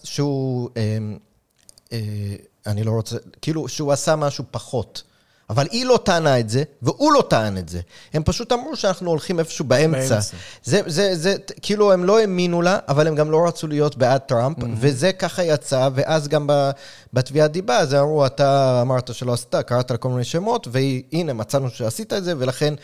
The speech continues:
Speaker 1: אה, אה, אתה צריך לשלם." בכל מקרה, אני, אני, אני רק מדגים שעד כמה זה בכלל לא בטוח יפגע בו. זאת אומרת,
Speaker 2: אבל
Speaker 1: להפך.
Speaker 2: ואני רוצה עוד להגיד על הנושא הזה משהו. עד כמה הציבור שלו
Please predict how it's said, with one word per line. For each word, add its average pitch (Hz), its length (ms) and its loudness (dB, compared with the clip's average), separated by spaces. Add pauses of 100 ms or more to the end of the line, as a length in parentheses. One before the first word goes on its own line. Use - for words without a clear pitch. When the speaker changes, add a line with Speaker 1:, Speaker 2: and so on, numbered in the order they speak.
(300)
Speaker 1:
אה, 123 60 -4 (480)
אה, 120 500 -2
אתה 120 360 -2
צריך 123 220 -8
לשלם." 117 420 -2 (400)
בכל - 160 2
מקרה, 214 280 0
אני, 135 160 0 (140)
אני, 123 200 -2 (120)
אני 117 220 -2
רק 131 160 -2
מדגים 135 320 -4
שעד - 440 -6
כמה 160 480 2 (600)
זה 107 160 -2
בכלל 135 300 -2
לא 135 600 2
בטוח 131 420 -2
יפגע 147 320 2
בו. 98 180 -6 (280)
זאת - 100 -10
אומרת, 127 220 0
Speaker 2:
אבל 135 100 6
Speaker 1:
להפך. 135 300 -2
Speaker 2:
ואני 98 180 -8
רוצה 98 160 -8
עוד 120 100 -6
להגיד 98 220 -10
על 87 80 -12
הנושא 85 300 -14
הזה 82 140 -14
משהו. 78 380 -16 (260)
עד - 220 -20
כמה 135 460 -6 (540)
הציבור 107 420 -10
שלו 127 440 -10